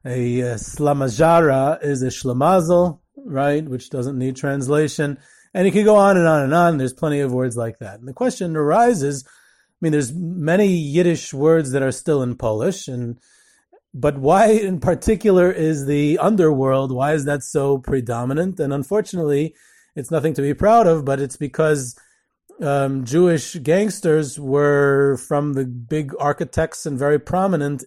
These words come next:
in the Polish underworld of organized crime in the second half of the twentieth, nineteenth century and the first half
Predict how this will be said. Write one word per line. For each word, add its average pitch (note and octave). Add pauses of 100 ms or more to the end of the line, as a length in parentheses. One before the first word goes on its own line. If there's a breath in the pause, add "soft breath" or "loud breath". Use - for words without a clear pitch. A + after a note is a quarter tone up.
in D#3
the C#3+
Polish D3+
underworld C#3
of C3
organized C3
crime C3
in B2
the A#2+
second B2
half B2+
of A#2+
the A#2+
twentieth, C#3
nineteenth C#3+
century C#3
and C3+
the B2
first C#3
half A2+